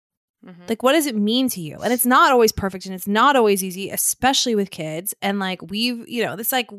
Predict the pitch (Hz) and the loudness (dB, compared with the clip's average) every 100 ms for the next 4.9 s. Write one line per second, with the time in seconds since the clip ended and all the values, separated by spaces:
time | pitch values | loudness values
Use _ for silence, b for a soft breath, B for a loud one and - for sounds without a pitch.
0 | 190 254 294 190 240 254 - 143 151 143 | -2 0 0 0 0 0 -2 -8 -4 -4
1 | - _ _ 202 202 262 247 160 - - | -8 _ _ -8 0 0 0 -6 -8 -20
2 | b b b b b _ _ 294 285 269 | b b b b b _ _ 2 4 4
3 | 226 208 - _ _ _ _ _ _ - | 4 0 -8 _ _ _ _ _ _ 4
4 | 285 392 427 - 233 208 202 196 | 6 6 4 4 4 4 2 -2